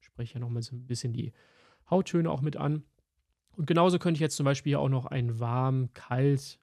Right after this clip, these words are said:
ähm, eine, eine Gewichtung reinbringen. Das heißt, ich könnte die Warmtöne noch ein bisschen wärmer gestalten, wenn ich das denn möchte. Ein kleines bisschen vielleicht, aber auch nicht zu viel. So, und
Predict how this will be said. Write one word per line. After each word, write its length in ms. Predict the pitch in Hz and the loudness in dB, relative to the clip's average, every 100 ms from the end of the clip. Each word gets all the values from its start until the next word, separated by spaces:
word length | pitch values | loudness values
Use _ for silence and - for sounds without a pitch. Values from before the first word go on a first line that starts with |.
| _ _ _ _ _ _ 151 | _ _ _ _ _ _ -4
ähm, 380 | 127 120 - 135 | -2 -2 -4 0
eine, 140 | 127 | 0
eine 180 | 123 123 | 2 2
Gewichtung 400 | 123 170 - 147 | 2 2 2 2
reinbringen. 360 | 127 131 131 | 2 2 2
Das 60 | 117 | 0
heißt, 180 | 123 135 | -2 -4
ich 80 | - | -6
könnte 140 | 120 | -2
die 180 | 123 117 | -2 -2
Warmtöne 500 | 123 135 135 139 131 | 0 0 -2 -2 -2
noch 120 | 123 | 0
ein 100 | 123 | -2
bisschen 480 | 127 - 120 120 - - | -4 -4 -4 -4 -8 -4
wärmer 320 | 160 165 160 | -2 0 -2
gestalten, 720 | 143 - 143 139 143 143 135 _ _ _ _ | -4 -2 0 0 -2 -4 -6 _ _ _ _
wenn 120 | 139 | -2
ich 100 | 135 | -2
das 160 | 131 - | -4 -6
denn 160 | 131 127 | -4 -2
möchte. 420 | 127 - 135 131 _ _ _ _ _ _ _ | -4 -6 -4 -6 _ _ _ _ _ _ _
Ein 80 | _ | _
kleines 480 | - - 135 131 | -20 -20 -14 -14
bisschen 280 | - 127 120 | -10 -10 -10
vielleicht, 380 | - - 131 - | -12 -12 -12 -6
aber 140 | 160 | -2
auch 160 | - - | -2 -2
nicht 180 | 160 - | -4 -4
zu 100 | 147 | -8
viel. 380 | - - - 135 _ _ _ _ - _ _ | -10 -10 -10 -14 _ _ _ _ -20 _ _
So, 180 | 196 170 | 0 2
und 220 | 120 | 0